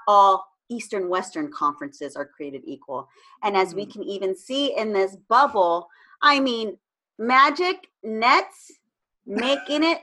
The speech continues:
Speaker 2: <laughs>
Speaker 1: as the top eight seed in the East in comparison to who we have on the West. Like, I know the West Coast is the best coast,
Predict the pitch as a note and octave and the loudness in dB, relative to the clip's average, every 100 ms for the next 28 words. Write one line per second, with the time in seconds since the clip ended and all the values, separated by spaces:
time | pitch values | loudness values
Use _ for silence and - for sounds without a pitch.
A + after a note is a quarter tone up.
0 | _ - B3+ B3 A#3 - C4 C4+ C4 - | _ -2 -2 0 -2 4 4 4 -4 -6
1 | - C#4+ D4+ C4+ G#3+ C4 D#4 G4+ - - | -8 -4 -2 -2 -4 -4 -4 -4 -6 -18
2 | _ _ _ _ - C#4 C#4 D4 C4+ B3 | _ _ _ _ -2 -2 0 -4 -2 0
3 | D4 D#4 - E4 D4 C#4 A#3 D4 D4 D4+ | 2 2 0 -6 -4 -6 -8 -6 -6 -4
4 | B3 C#4 C#4 C4 A#3 A3 B3+ D#4+ F#4 - | 2 2 2 -2 -2 -2 0 0 -2 -4
5 | D4 B3+ A#3+ _ _ _ _ B3+ C#4 C4+ | -2 -2 -4 _ _ _ _ 2 2 4
6 | D4+ D4+ D4+ G#3 F3 E3 E3 - E3 D#3 | 4 4 2 -2 -2 -2 -4 -12 -10 -10
7 | _ D#3+ D3+ - C3+ C#3+ C3+ _ E3 F#3+ | _ -14 -14 -16 -14 -14 -14 _ -8 -8
8 | G#3 - | -8 -20